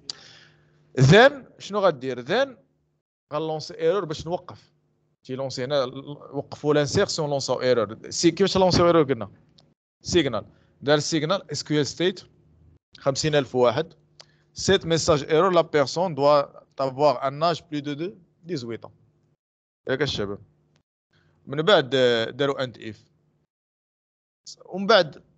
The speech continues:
اند. وسالا تريجر. يعني دابا اش غيوقع؟ سيبوزون دابا هنا صافي كرييت تريجر، تريجر تيتكري دابا في الباز دوري. جا-، جيت من بعد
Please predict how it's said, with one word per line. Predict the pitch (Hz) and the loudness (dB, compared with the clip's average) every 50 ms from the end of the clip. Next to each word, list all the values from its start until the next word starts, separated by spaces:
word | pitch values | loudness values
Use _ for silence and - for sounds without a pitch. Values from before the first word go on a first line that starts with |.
| _ - - | _ -4 -2
اند. | 156 151 143 131 127 - - - _ _ _ _ _ _ _ _ _ - | -2 -2 -2 -6 -12 -18 -20 -20 _ _ _ _ _ _ _ _ _ -14
وسالا | 160 - 196 190 190 | -8 -6 -4 -2 -4
تريجر. | 175 - - 139 131 113 110 107 - - _ _ _ _ _ _ _ _ _ _ _ _ _ _ _ _ - | -4 -4 -4 -4 -4 -4 -6 -10 -12 -16 _ _ _ _ _ _ _ _ _ _ _ _ _ _ _ _ -6
يعني | - 131 139 147 147 | -2 -2 -2 0 0
دابا | 147 160 165 | 0 0 0
اش | 156 - | 0 2
غيوقع؟ | 233 254 214 - - 117 98 - - _ _ _ _ - - _ _ _ _ | 4 4 4 4 0 -2 -2 -2 -8 _ _ _ _ -20 -20 _ _ _ _
سيبوزون | - - - 202 190 - 226 202 202 208 | -12 -10 -10 -8 -2 0 2 2 2 2
دابا | 190 202 190 190 160 | 2 4 4 4 4
هنا | 160 202 226 226 - - - - | 6 4 4 2 2 -2 -12 -10
صافي | - 160 156 139 | -6 -4 -4 -4
كرييت | 143 - 139 160 170 160 160 | -4 -4 -2 -2 -2 -2 -4
تريجر، | - 135 123 123 | -6 -6 -6 -6
تريجر | 117 - 139 147 156 160 | -6 -6 -4 -4 -4 -4
تيتكري | 151 - 127 - - 147 151 | -8 -12 -10 -2 0 2 2
دابا | 139 139 135 | 2 2 -2
في | 123 | -2
الباز | 131 127 127 120 107 | -2 0 0 -2 -2
دوري. | 95 101 107 107 117 | -4 -8 -8 -6 -4
جا-، | 113 117 165 180 160 | 0 2 2 2 2
جيت | 139 131 180 143 | 2 -2 -2 -2
من | 151 160 156 | -2 -2 -2
بعد | 151 156 180 143 120 - - _ | 2 2 2 2 0 -2 -8 _